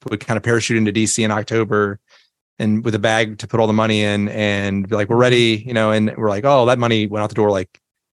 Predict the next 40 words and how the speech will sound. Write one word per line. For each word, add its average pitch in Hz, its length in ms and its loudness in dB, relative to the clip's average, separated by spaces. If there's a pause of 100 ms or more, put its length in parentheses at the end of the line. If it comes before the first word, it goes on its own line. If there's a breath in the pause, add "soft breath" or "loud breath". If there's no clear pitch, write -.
eight 120 100 2
months 110 220 0
ago," 101 160 -6
right? 95 180 -4
When 107 100 -2
we 107 60 2
wrote 107 200 2
the - 60 -10
plan 104 600 0 (500)
for 120 60 -4
the 107 80 0
campaign 101 600 -2
and, 107 140 -6
and 113 300 2
looked 131 220 0
at, 117 200 2
like, 113 180 0
well, 117 300 2
we 120 100 -8
thought 151 300 2
the 127 160 0
intersection 135 460 0
was 107 100 -4
gonna 110 160 -2
be 104 500 -2 (1200)
kind 120 120 -2
of 98 120 -6 (300)
modeling 135 680 2
and 113 80 2
audiences 120 800 0
and 101 720 -2 (220)
video 101 560 -2
and, 120 200 0
like, 110 260 -2
really 131 260 4
hi-, 113 120 0
like, 113 220 -2
mo-, 143 200 -2
higher 139 300 4
impact 113 500 0